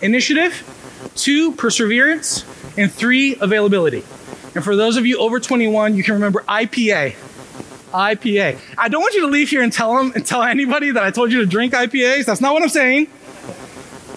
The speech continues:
Especially if you're under twenty-one, it's illegal, right? Follow the law. And if you're over twenty-one, they're gross anyway, <laughs> so don't drink them, right? But I,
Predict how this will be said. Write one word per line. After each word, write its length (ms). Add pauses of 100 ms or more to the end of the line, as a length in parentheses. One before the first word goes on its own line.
(120)
Especially 440
if 100
you're 100
under 160
twenty-one, 480
it's 140
illegal, 360 (460)
right? 240 (220)
Follow 220
the 80
law. 260 (580)
And 100
if 100
you're 140
over 160
twenty-one, 420
they're 100
gross 380
anyway, 340
<laughs> 100
so 80
don't 260
drink 260
them, 260 (960)
right? 300 (580)
But 180 (400)
I, 180